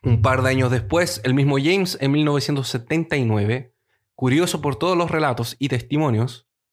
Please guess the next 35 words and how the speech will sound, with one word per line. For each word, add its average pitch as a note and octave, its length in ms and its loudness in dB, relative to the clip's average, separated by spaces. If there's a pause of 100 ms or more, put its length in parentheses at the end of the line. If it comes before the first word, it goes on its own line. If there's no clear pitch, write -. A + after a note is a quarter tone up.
(160)
volvió B2+ 360 0
junto F3 320 0
con D#3 120 0
su - 120 -2
amigo D3+ 300 2
Roy D3+ 260 0
McCall C#3+ 580 -2 (580)
a A2+ 80 -2
buscar A#2+ 360 0
a C3 40 4
esta B2+ 220 0
criatura. A2+ 480 -2 (880)
Después E3 480 -2
de F3 140 0
que C#3 640 0
esta B2+ 180 -4
segunda D#3 280 0
expedición, E3 720 -2 (580)
incluso D#3+ 480 0
Roy, C#3+ 400 0 (380)
que A#2 120 -2
no C#3 120 2
creía D#3+ 280 2
en D#3 40 0
la D#3 60 2
existencia D3 540 -2
de C3 60 2
la B2+ 100 0
criatura, A#2+ 560 -4 (160)
quería A#2 240 0
volver A#2 460 0
para C3 200 -4
responder G#2+ 400 -4
más A2 240 -2
preguntas. - 800 -10